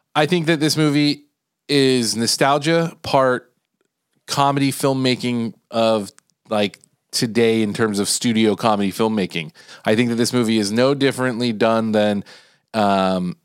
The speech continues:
any Kevin Hart movie that's done today on this level. I think that there is a look to comedies right now, especially ones that are being done on streaming services like Netflix, that I will admit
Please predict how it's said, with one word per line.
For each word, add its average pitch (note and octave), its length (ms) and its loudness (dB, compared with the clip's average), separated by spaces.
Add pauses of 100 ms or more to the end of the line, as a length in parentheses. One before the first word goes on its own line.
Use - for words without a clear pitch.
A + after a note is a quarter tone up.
(100)
any B2 160 0
Kevin A#2+ 280 0
Hart A#2 180 0
movie A#2 240 0
that's G#2+ 180 -2
done A2 200 0
today G#2 600 2 (300)
on G#2+ 180 -2
this G2+ 180 -2
level. G2+ 500 2
I G2+ 120 0
think A2 360 -4
that G#2+ 280 0
there G#2+ 240 0
is G#2+ 160 0
a G#2 140 2
look G2+ 500 -2 (100)
to B2 120 -2
comedies A2+ 560 0
right A#2 180 0
now, A#2 240 2
especially G#2+ 420 -2
ones A2 240 0
that A2 100 0
are A2 40 0
being G#2+ 240 -2
done G#2 200 2
on G#2 120 0
streaming G#2 380 -4
services G2 500 -4
like F#2+ 220 0
Netflix, G#2 720 -2 (460)
that G2 480 0
I G#2 120 2
will A2 300 2
admit G#2 420 0